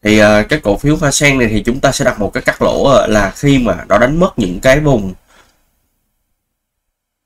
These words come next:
mười bốn, mười bốn. Nếu mà Hoa Sen mất đi vùng mười bốn, đó, mười bốn chấm bảy tới mười lăm chấm hai, cho một cái lợi nhuận gần như là gấp nhiều lần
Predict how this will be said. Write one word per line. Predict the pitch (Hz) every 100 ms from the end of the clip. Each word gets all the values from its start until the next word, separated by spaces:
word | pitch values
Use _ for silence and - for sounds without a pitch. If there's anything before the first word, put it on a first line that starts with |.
| _ _ _ _ -
mười | 127 127 113
bốn, | 117 139 214 - _ _ _ _ _ _
mười | 98
bốn. | 98 107 135 - _
Nếu | 120 131 175
mà | 185
Hoa | 120 113
Sen | 120 131 120 127
mất | -
đi | 127
vùng | 113 92
mười | 92 87
bốn, | 98 117 185 - _ _ _ _ _ _ _
đó, | 92 113
mười | - 117
bốn | 120
chấm | 151 165
bảy | - 185
tới | 147
mười | 156 110
lăm | 110
chấm | 123
hai, | 143 127 110 _ _ _ -
cho | 143
một | 139
cái | -
lợi | 160 95 92
nhuận | 101 - 104 107
gần | 104 95
như | 113
là | 117 104 90 87 - _ _
gấp | - - - _ _ _ _ _ _ _ _ _ -
nhiều | 123 107 95
lần | 90